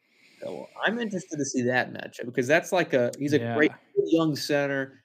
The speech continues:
Speaker 1: solid defense, like, the opposite of Victor Wembanyama. He can't dribble,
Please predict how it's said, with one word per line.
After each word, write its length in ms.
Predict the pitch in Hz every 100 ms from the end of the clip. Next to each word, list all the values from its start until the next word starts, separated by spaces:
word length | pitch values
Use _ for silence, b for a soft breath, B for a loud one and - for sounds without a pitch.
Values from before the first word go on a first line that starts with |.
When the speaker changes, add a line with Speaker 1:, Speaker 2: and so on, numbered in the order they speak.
| _
Speaker 1:
solid 560 | - - 156 151 135
defense, 680 | 123 131 131 127 120 117 - _ _ _ _
like, 260 | 127 113 -
the 240 | 135 127 - -
opposite 600 | 131 139 135 123 - 120 123
of 120 | 120
Victor 280 | 120 117 123
Wembanyama. 560 | 117 113 120 117 110 110
He 80 | 123 -
can't 120 | 139
dribble, 460 | - 139 127 120 120